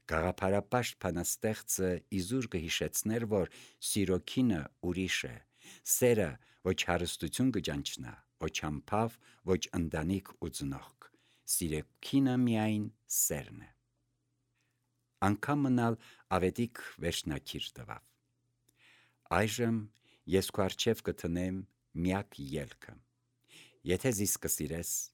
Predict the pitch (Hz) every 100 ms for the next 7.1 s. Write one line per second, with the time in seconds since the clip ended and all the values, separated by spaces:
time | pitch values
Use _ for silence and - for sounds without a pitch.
0 | _ _ _ - - - - 85 107 143
1 | 131 107 - 87 85 95 95 90 85 -
2 | 78 73 - 117 101 123 - _ _ _
3 | _ _ 110 120 - 98 92 87 92 104
4 | 104 92 _ _ - 135 131 120 110 -
5 | _ 92 92 - - 117 107 90 80 78
6 | 90 95 95 - 92 80 80 73 76 65